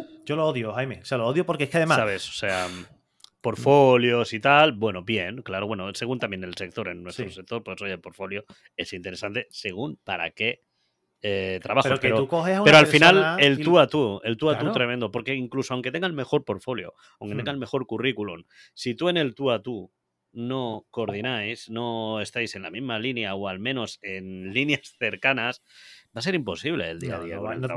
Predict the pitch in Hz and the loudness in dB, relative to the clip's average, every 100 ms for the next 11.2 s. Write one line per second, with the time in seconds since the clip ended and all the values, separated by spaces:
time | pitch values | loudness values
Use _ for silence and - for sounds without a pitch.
0 | 120 143 147 139 143 151 143 139 139 135 | -4 0 0 0 -4 -4 0 0 0 -4
1 | 131 127 127 127 127 120 117 139 180 139 | -4 -6 -6 -8 -6 -10 -8 -6 -6 -6
2 | 127 139 123 104 127 151 170 101 - 87 | -10 -8 -6 -4 -2 -2 -4 -6 -10 -10
3 | 85 - - 127 165 165 175 202 147 120 | -12 -14 -4 -2 0 0 0 -2 -2 -2
4 | 131 120 123 202 170 - _ _ _ _ | -2 -2 0 0 -2 -6 _ _ _ _
5 | _ _ _ _ _ - - - 185 143 | _ _ _ _ _ -18 -8 -6 -2 0
6 | 254 - 139 151 180 135 - _ _ _ | 0 -4 -8 -2 0 0 -4 _ _ _
7 | _ _ _ _ 147 311 247 208 202 196 | _ _ _ _ -2 2 2 2 2 2
8 | 214 196 151 - 180 160 143 185 190 226 | 4 2 0 -2 -6 -4 -4 -6 -4 -4
9 | 233 226 _ _ _ - 143 135 131 123 | -6 -10 _ _ _ -10 -4 0 0 0
10 | 123 127 127 113 156 160 143 117 95 80 | -2 2 2 2 0 0 0 -2 -6 -12
11 | 80 | -18